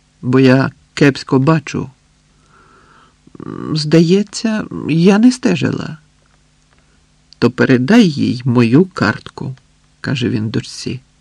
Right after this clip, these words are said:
«А ти ще й встиг познайомитися в черзі?» «Які знайомства?»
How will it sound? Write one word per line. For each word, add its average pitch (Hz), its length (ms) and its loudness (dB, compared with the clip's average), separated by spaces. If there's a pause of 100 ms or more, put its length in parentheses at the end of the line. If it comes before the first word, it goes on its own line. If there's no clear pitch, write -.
(1700)
«А - 180 -2
ти 147 200 0
ще - 240 2
й 117 60 6
встиг - 480 2
познайомитися 151 1000 2
в 180 120 -6
черзі?» 151 480 -2 (1400)
«Які 294 580 -2
знайомства?» 127 960 -2